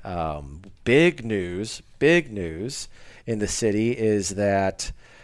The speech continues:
twenty years to the month after taking the oath of office as Salina's mayor, uh, Corbett Howard has announced his retirement from his director position with the city's Economic Development Corporation. Uh,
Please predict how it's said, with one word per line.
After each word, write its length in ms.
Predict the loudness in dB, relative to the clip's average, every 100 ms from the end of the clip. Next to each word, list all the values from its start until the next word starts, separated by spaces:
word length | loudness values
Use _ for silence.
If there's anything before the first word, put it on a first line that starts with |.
| -20 -12
twenty 380 | -6 2 4 6
years 360 | 6 6 6 2
to 140 | 2
the 120 | 4
month 440 | 4 4 2 -2 -18 -20 -2
after 580 | 2 2 2 0 2 0
taking 580 | 0 0 0 -2 -2 -2
the 160 | 2
oath 140 | 2 2
of 120 | 4
office 420 | 4 4 0 0
as 140 | -2 -2
Salina's 500 | -2 0 0 -2 0
mayor, 460 | 2 4 2 -2 -6 -20 -20 -20 -20 -18 -4
uh, 220 | -2 -2
Corbett 520 | 2 6 6 4 0
Howard 500 | 4 4 4 0 -4 -12 -8
has 320 | 2 4 4
announced 440 | 0 2 0 -2
his 220 | -2 -2 -2
retirement 840 | -6 4 6 6 2 -4 -8 -14 -18 -20 -20 -10
from 440 | -2 0 0 -4 -10
his 260 | -2 -2
director 500 | -2 4 4 4 0
position 600 | -4 -2 -2 -2 -4 -8 -8
with 160 | -6
the 80 | -6
city's 320 | -4 -2 -2
Economic 560 | -2 -4 -4 -4 -4 -6
Development 520 | -2 0 -2 -4 -12
Corporation. 840 | -8 -8 -6 -4 -4 -4 -8 -10 -18 -20 -20 -20 -8
Uh, 280 | 2 4 4